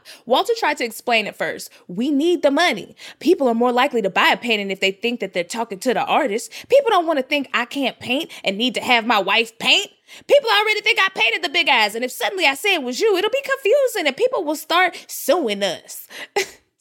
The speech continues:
So he was like, "Come on, everybody already thinks I'm the painter. Now, th-, we don't wanna mess that up for everybody and for us."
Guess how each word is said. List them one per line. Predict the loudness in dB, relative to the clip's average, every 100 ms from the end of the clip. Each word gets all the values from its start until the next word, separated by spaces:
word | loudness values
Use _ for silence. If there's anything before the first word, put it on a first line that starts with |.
| -8
So | -2
he | -2
was | -2
like, | 0 0 0 -4 _ _ -12 -8 -2
"Come | 2
on, | 4 4
everybody | 4 4 4
already | 4 2
thinks | 0 -2 -2
I'm | 0 0 0
the | 0
painter. | 2 0 -2 -4 -6 _ -2
Now, | 0
th-, | -2 -8 -2
we | 2
don't | 2
wanna | 0 0
mess | 0
that | 0 0
up | 0
for | 0
everybody | 0 2 2 2 -2 -6 -6 -2
and | 0
for | 0
us." | 2 2 0 -4